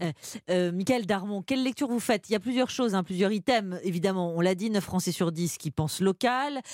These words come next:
Il y a aussi, on va le voir, les préoccupations premières, les impôts locaux qui arrivent, euh, largement, euh, en tête, hein, pour, euh, trente-deux pour cent, euh, des sondés. Voilà une des thématiques fortes, la sécurité qui arrive encore plus haut.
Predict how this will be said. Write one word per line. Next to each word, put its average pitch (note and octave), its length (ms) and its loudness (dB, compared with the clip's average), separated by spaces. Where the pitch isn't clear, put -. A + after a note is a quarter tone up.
Il F#3 80 0
y G3+ 60 4
a F#3 280 2
aussi, G#3 380 0
on F3+ 80 2
va F3+ 80 4
le F#3 60 2
voir, F3 160 0
les F3 120 2
préoccupations F#3 640 0
premières, G#3+ 380 2
les G#3 220 4
impôts A3 220 2
locaux C#4 280 2
qui F3+ 220 0
arrivent, F3 320 0
euh, E3 180 4
largement, A3 720 2
euh, F3+ 160 2
en F3+ 240 0
tête, A#3 340 0
hein, F#3 140 0
pour, E3 200 0
euh, D#3+ 40 2
trente-deux F#3 500 -2
pour - 300 -10
cent, G3 240 0
euh, F3 100 4
des E3 160 2
sondés. G3+ 300 0
Voilà F#3+ 180 2
une F3+ 200 -2
des G3 120 2
thématiques G3 480 -2
fortes, C4 380 2
la F#3+ 80 -2
sécurité B3 640 0
qui C4+ 260 2
arrive G3 420 -2
encore E4 380 2
plus - 200 -2
haut. C#3+ 140 0